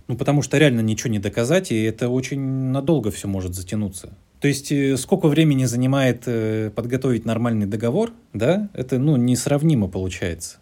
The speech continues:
Поэтому лучше перестраховываться всегда. Вот даже вся переписка в мессенджерах, всё это надо оставлять до завершения проекта. Номер семь — это тоже вот, э, манипуляция с задержкой гонорара, но она несколько сложнее. То есть это по неопытности бывает такое, что сделал заказ,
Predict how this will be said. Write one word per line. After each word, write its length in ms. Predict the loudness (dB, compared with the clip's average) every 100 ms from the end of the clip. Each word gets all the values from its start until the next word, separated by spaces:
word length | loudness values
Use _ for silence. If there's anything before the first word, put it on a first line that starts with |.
| -2
Поэтому 300 | 0 2 2
лучше 300 | 2 0 -2
перестраховываться 880 | -2 -2 -2 -4 2 2 2 -4 -8
всегда. 400 | -8 -4 -2 -2
Вот 120 | 2
даже 520 | 2 4 2 0 0
вся 340 | -2 2 4 4
переписка 520 | 0 -2 -2 -2 -4
в 60 | 0
мессенджерах, 640 | 0 0 -2 -2 -2 -6
всё 260 | -8 -4 -2
это 160 | -2
надо 480 | 0 0 0 -2 -2
оставлять 600 | -4 -6 -6 -4 -6 -8 -4
до 220 | 2 4
завершения 540 | 4 -2 -2 -2 -2
проекта. 500 | -2 -4 -4 -6 -14 -20 _ _ _ _ _ _ _
Номер 320 | 4 6 6 2
семь — 280 | 2 4 4
это 120 | 0
тоже 480 | 2 2 4 0 0
вот, 340 | -2 -6 -8
э, 160 | -4 -2
манипуляция 760 | 0 0 0 2 2 0 -4 -2
с 40 |
задержкой 420 | 0 0 -2 -2
гонорара, 480 | 0 2 4 4 4
но 180 | 2 2
она 260 | 2 2 2
несколько 480 | 2 0 -2 -4
сложнее. 560 | -2 -2 0 0 -2 -2
То 60 | 0
есть 160 | 0
это 140 | 2 0
по 120 | 2
неопытности 640 | 4 4 2 -2 -4 -4
бывает 440 | -4 0 0 0 -2
такое, 360 | -4 -2 -2 -2
что 520 | -6 -4 -2 -2 -4
сделал 400 | -2 0 0 -2
заказ, 560 | -4 -2 0 0 -6